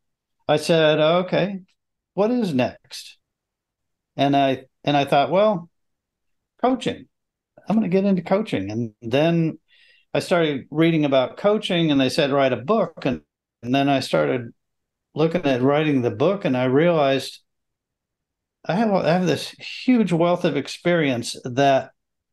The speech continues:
was my career path and my business path, and that's what I should write about. And so that's how the,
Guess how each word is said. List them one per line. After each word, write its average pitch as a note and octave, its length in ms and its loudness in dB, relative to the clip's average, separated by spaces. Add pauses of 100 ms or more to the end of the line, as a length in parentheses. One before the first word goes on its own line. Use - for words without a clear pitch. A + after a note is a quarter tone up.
(140)
was D3 280 0
my C#3+ 280 0
career F3+ 420 0
path G2+ 440 -6
and A#2 140 -4
my B2 200 0
business D#3 500 -2
path, G#2 500 -2 (1000)
and C#3+ 440 0
that's C#3+ 480 0
what D#3 140 -2
I D3 120 2
should C#3+ 220 -4
write E3 220 0
about. - 240 -8 (1000)
And C#3+ 720 0 (340)
so D3 260 -4
that's E3 300 -2
how E3 240 0
the, C3+ 260 -6